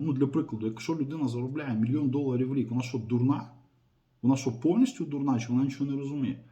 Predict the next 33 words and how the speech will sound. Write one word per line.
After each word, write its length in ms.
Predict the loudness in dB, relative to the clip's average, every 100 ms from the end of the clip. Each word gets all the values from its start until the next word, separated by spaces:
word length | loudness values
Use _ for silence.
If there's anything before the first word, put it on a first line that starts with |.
| _ _ _ 0
Ні, 220 | 4 4
це, 180 | 2 -4
це 220 | -4 -2
зовсім 380 | 0 -2 -2 -2
не 60 | 0
дурні 320 | 0 0 0
люди. 220 | 0 -4
Ці 160 | -2 -2
дю-, 260 | 0 -2
ці 160 | 0 0
люди, 200 | 0 0
вони 180 | 2 2
дійсно 440 | 0 -4 -4 -6
розумні. 440 | -4 -6 -4 -4 -8 _ _ _ _ -4
Можливо, 380 | 0 0 0 -2
краще, 440 | -4 -4 -4 -6 -8 -6
замість 280 | 0 0 0
того, 100 | -4
щоб 260 | -2 -2 0
дурниці 420 | 2 2 0 -4
писати 420 | -4 -6 -6 -8
в 100 | -6
коментарях, 560 | 0 0 0 -4 -2 0
може, 220 | 2 2
варто 420 | 2 2 0 -4
піти 280 | -4 -2 -2
до 120 | -2
тої 180 | -2 0
людини 200 | 2 0
і 20 |
сказати: 300 | 0 -4 -4
«Дорогий, 400 | 0 2 4 2
слухай, 360 | 2 -2 -4